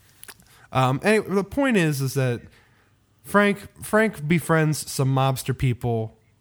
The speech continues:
by delivering them meat, and he starts doing some jobs for 'em. And sometimes he does some jobs for some other people. Uh,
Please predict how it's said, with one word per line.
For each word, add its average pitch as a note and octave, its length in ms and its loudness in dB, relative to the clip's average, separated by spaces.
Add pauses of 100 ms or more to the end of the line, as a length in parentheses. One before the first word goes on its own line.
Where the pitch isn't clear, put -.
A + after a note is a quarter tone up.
(420)
by A#2+ 160 2
delivering A#2+ 500 0
them G#2+ 240 -2
meat, G#2+ 300 -4 (800)
and A#2 120 -2
he A#2+ 60 0
starts A#2+ 380 -2
doing A#2 320 -2
some F#2 180 -8
jobs E2+ 380 -6
for D#2 260 -10
'em. F2 140 -10 (840)
And C3+ 80 -6
sometimes G3+ 460 2
he F#3+ 60 -2
does F3 160 2
some F3+ 160 0
jobs E3+ 260 2
for D3+ 140 0
some C3 180 -4
other D#3+ 220 0
people. D3+ 500 -2 (1300)
Uh, G#2 460 0